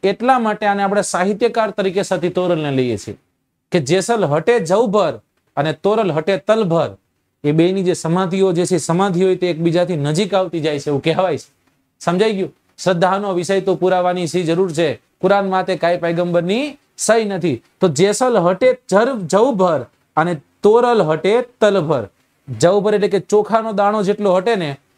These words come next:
એટલું જેસલ હટે અને એટલું ને એટલું તોરલ હટે ને એવું કહેવાય છે કે બે એકબીજાની નજીક આવતા જાય છે. રાઈટ? કચ્છમાં અંજાર નામનું ગામ છે, અંજાર નામનું શહેર છે અને એ જગ્યાએ દોસ્તો આ સમાધિ આવેલી છે.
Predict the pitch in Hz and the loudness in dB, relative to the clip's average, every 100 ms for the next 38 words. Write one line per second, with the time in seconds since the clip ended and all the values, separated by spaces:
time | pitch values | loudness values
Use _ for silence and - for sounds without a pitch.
0 | _ - 165 185 175 139 160 196 156 139 | _ -2 0 2 2 2 0 0 0 -2
1 | 123 95 _ _ _ - 147 170 196 202 | -4 -6 _ _ _ -4 -2 0 0 2
2 | 214 202 180 185 - 175 180 156 143 147 | 0 0 0 -2 0 0 0 0 0 -2
3 | 139 131 175 165 151 131 123 160 214 240 | -2 0 0 0 -2 -4 0 2 2 0
4 | - 202 208 180 165 190 208 160 151 160 | 0 0 2 -2 0 0 0 -2 0 0
5 | 196 165 135 127 110 107 98 - - 156 | -2 -2 -6 -4 -4 -2 -4 -8 -4 -2
6 | 196 - 170 185 196 165 139 _ _ - | -2 -2 -4 -2 0 -2 -4 _ _ -4
7 | 160 175 202 208 190 185 190 156 170 190 | -2 2 2 0 -2 -2 -2 0 0 -2
8 | 185 214 - _ - 165 180 196 196 185 | -2 -4 -8 _ -4 0 2 2 0 0
9 | 190 165 170 196 185 214 214 _ _ 160 | 0 0 2 2 0 -6 -8 _ _ 0
10 | 170 190 208 180 180 196 180 180 - 202 | 0 2 2 2 0 0 0 -2 0 -2
11 | - 160 - 165 180 190 190 190 190 175 | 0 -2 -2 -2 0 2 2 2 0 -6
12 | 190 | -10